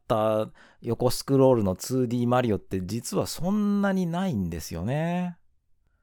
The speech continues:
多分そうだな、ディーエスだかスリーディーエスだかの、えー、ニュースーパーマリオブラザーズ、あれを遊んだのが多分、うん、横スクロールのマリオの、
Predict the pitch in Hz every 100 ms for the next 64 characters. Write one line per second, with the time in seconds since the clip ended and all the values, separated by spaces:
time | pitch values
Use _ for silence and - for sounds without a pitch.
0 | _ _ _ 170 165 135 110 98 92 -
1 | 120 120 104 92 101 104 101 95 90 92
2 | 120 131 143 147 - 151 156 160 151 113
3 | - 113 123 123 135 147 147 131 117 113
4 | 101 95 85 - - _ - 107 107 113
5 | 143 151 139 - 143 135 135 135 135 131
6 | 120 127 123 110 92 85 90 123 - _
7 | _ _ _ _ 147 165 180 190 190 185
8 | 180 - 190 190 185 196 170 143 151 151
9 | - 139 135 127 110 92 - - - -
10 | - _ - 120 120 120 113 127 - -
11 | 143 135 120 107 110 117 113 107 98 92
12 | 82